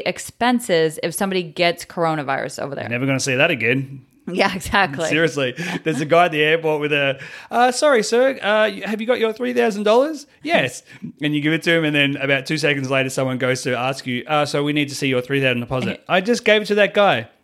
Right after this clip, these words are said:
Speaker 2: "I don't know what you're talking about."
Speaker 1: <laughs> Definitely get a receipt, you guys.
Speaker 2: Oh, get a receipt.
Speaker 1: And then you're leaving the country, you're like, "I have my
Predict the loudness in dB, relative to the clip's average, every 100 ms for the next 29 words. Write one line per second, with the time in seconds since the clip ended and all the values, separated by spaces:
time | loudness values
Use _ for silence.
0 | _ _ -12 -10 -12 -10 -8 -6 -6 -2
1 | -4 -4 -4 -4 -2 -2 -4 -12 -20 -4
2 | 0 2 2 4 4 2 -2 -4 -8 -8
3 | -8 -2 0 2 -2 -4 -2 0 0 -2
4 | -2 2 4 4 4 2 2 2 0 -2
5 | 0 -2 0 0 2 0 0 -2 -4